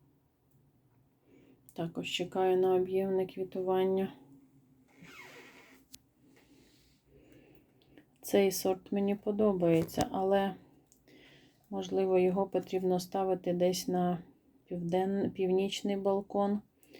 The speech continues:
на північне підвіконня, тому що він дуже швидко втрачає свій колір. Він такий, коли розпускається, то в нього такі насичені, насичені кольори, жовті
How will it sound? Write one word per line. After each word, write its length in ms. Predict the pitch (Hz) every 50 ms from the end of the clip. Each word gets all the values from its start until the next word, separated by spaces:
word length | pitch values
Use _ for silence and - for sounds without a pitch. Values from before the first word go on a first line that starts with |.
| - _ _ -
на 160 | 190 190 185
північне 680 | 185 - 185 180 180 180 185 196 196 - - 208 196 190
підвіконня, 880 | - - 190 190 196 196 196 196 - - 196 196 196 196 190 185 180 185
тому 260 | - 185 185 185 190 185
що 220 | - - 185 185
він 300 | 180 185 185 185 185 -
дуже 320 | 175 196 202 196 202 202
швидко 580 | 196 - - 190 185 185 - - - 185 190 185 - - - _ -
втрачає 680 | _ - 190 185 185 185 185 - 185 185 185 185 185
свій 320 | 185 - - 185 190 185 185
колір. 500 | - - - 175 165 165 165 165 170 170 - _ _ - - - - - _ _ _ _ 185
Він 220 | 180 180 180 175
такий, 500 | 170 - 170 - - 180 175 175 175 170 - _ _ - -
коли 220 | 185 180 180 185 175
розпускається, 960 | 175 180 180 - - - - - - - 220 220 220 208 190 - - 175
то 140 | 170 - 175
в 40 | 175
нього 260 | 175 175 180 180 170
такі 300 | 175 - 170 170 - 175
насичені, 680 | 175 180 175 170 - 226 233 240 - - - 202 196
насичені 640 | 185 185 185 185 - 185 185 185 - 180 175 170 175
кольори, 520 | 175 - 170 175 175 175 170 165 175 170 170
жовті 540 | 165 - 185 190 196 196 - - 175 170